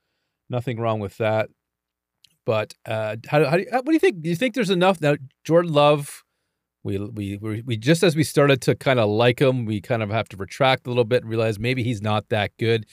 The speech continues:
Jay, you pointed out fifty percent completion percentage, maybe not quite good enough to really stay relevant in this league for very long.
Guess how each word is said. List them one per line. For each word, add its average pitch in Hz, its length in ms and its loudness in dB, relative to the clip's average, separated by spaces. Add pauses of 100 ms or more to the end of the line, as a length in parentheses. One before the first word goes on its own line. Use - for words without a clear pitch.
(220)
Jay, 123 160 0
you 131 140 0
pointed 123 300 0
out 117 160 4
fifty 131 240 -4
percent 120 360 -4
completion 120 440 -8
percentage, 123 400 -4 (240)
maybe 143 500 2
not 131 300 0
quite 131 260 2
good 123 160 -2
enough 113 460 -2
to 107 120 -12
really 107 400 -6 (520)
stay 110 420 -2
relevant 104 580 -2
in 104 80 -6
this 101 200 -8
league 101 200 -8
for 101 80 -12
very 101 260 -6
long. 98 320 -8